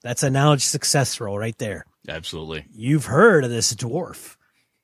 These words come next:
Speaker 1: whose beard had turned magenta, who headed up what was called, later became the Magenta Guard. So maybe it's called the Magenta Guard,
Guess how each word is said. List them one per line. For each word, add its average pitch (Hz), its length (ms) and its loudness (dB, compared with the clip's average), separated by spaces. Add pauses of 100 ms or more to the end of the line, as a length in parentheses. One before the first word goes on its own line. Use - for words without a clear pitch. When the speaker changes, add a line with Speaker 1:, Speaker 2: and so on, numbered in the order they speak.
Speaker 1:
whose 123 240 -6
beard 165 380 6
had 143 340 -2
turned 165 380 4
magenta, 139 840 -4 (680)
who 151 160 2
headed 190 300 4
up 190 180 4 (360)
what 139 160 -6
was 143 160 0
called, 143 380 0
later 175 300 2
became 139 500 0
the 127 80 0
Magenta 127 520 0
Guard. 113 480 -2 (600)
So 175 120 -2
maybe 254 300 6
it's 202 140 4
called 240 280 4
the 175 80 4
Magenta 165 560 4
Guard, 127 640 2